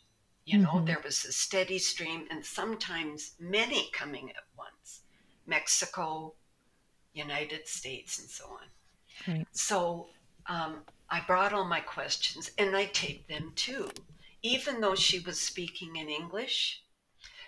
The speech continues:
Speaker 1: because she would often say, "Well,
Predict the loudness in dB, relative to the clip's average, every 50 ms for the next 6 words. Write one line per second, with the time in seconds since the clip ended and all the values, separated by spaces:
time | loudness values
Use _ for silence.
0 | -12 _ -8 -6 -2 -2 4 6 8 8 8 6 4 4 4 6 6 6 6 4
1 | 4 0 -4 -4 -2 -4 -2 0 0 0 2 0 -2 -4 -6 -10 -6 -2 0 2
2 | 2 2 0 -2 -8